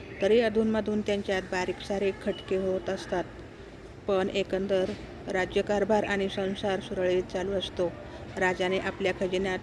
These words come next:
त्याची जुनी माधुकरीची झोळी पण ठेवलेली असते. आपला भूतकाळ विसरण्याची त्याची तयारी नसते, तर उलट आपल्याला त्याचे भान हवे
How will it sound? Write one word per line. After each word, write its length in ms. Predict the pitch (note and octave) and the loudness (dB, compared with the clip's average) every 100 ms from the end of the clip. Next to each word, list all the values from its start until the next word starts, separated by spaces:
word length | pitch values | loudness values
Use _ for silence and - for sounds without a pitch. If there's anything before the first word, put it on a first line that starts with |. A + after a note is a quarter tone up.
| - | -2
त्याची 260 | F#3+ G3 | 0 2
जुनी 340 | G3+ G#3+ G#3+ A#3 | 6 6 6 4
माधुकरीची 720 | G3+ F#3+ G3+ A3 G#3 G#3+ A#3 | 4 2 0 4 4 4 0
झोळी 320 | G#3+ G#3 G3+ | 0 2 2
पण 220 | G3+ A3+ | 2 0
ठेवलेली 400 | A3 G#3+ G#3 G#3 | 2 2 2 4
असते. 460 | G#3 G#3 - G#3 F3+ - - - - - | 4 4 -2 -2 -2 -6 -14 -14 -14 -6
आपला 360 | F#3+ - G#3 | -4 -2 0
भूतकाळ 500 | G3 G#3 - A3+ G3+ | 0 -2 -2 0 2
विसरण्याची 800 | F#3+ F#3+ G3+ G3+ G#3 G3+ - G3 G3+ - - - | 2 2 2 2 2 0 -2 -4 -4 -8 -10 -2
त्याची 240 | F#3 G#3+ G#3+ | 2 4 4
तयारी 300 | G3+ G3 G#3 | 4 4 4
नसते, 440 | G#3+ G#3 - G3 F3+ - - - - - | 2 0 2 2 2 -6 -10 -12 -12 -4
तर 160 | G#3 G3 | -2 2
उलट 380 | G3+ G3 G#3 G#3 | 2 4 2 2
आपल्याला 420 | G3 G3 F#3+ F#3+ | 0 2 2 2
त्याचे 380 | F#3+ F#3 G#3 G3 | 2 2 2 0
भान 300 | G3+ F#3 F#3 | 0 -2 0
हवे 360 | F#3+ G#3+ G3 | 2 4 2